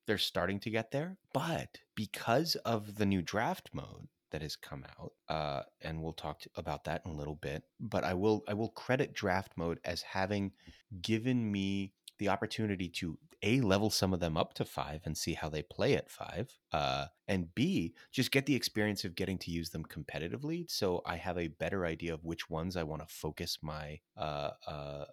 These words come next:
uh, resources on. Um, I would love to get kitties up. I think, I think kitties is one of the ones that I would really like to be able to play because I do feel it, like it would give me more parity against my opponents,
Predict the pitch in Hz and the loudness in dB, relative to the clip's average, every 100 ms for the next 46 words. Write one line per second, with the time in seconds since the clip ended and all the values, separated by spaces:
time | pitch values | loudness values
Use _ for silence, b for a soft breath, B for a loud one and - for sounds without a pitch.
0 | - 76 76 - - 92 90 110 - - | -12 -12 -12 -16 -16 -8 -2 0 0 -2
1 | - 73 62 - 85 _ 85 78 78 - | -4 -8 -12 -16 -20 _ -4 -2 -4 0
2 | 117 120 87 87 85 95 - - 73 82 | 2 2 0 0 2 0 -2 -8 -4 -4
3 | - - - 78 73 - - 67 - - | -6 -10 -8 -6 -6 -8 -8 -10 -8 -8
4 | - 80 - 92 107 95 - 104 95 85 | -6 -8 -6 -4 -4 -4 -4 -4 -4 -4
5 | 87 82 82 82 - 82 - 82 78 80 | -4 -4 -4 -4 -6 -6 -4 -4 -4 -6
6 | 76 - _ 90 98 101 85 85 - 82 | -8 -14 _ 0 2 2 2 0 -2 -6
7 | 78 76 - 76 - 69 71 76 76 73 | -4 -4 -8 -14 -10 -8 -8 -10 -8 -8
8 | 69 82 82 - 80 73 - - 78 78 | -6 -6 -6 -6 -4 -4 -6 -8 -6 -6
9 | 76 78 78 78 76 73 - 80 90 98 | -6 -8 -8 -8 -8 -10 -6 -4 -2 -4
10 | 85 - - - - 80 117 190 | -6 -8 -10 -12 -10 -6 -4 -6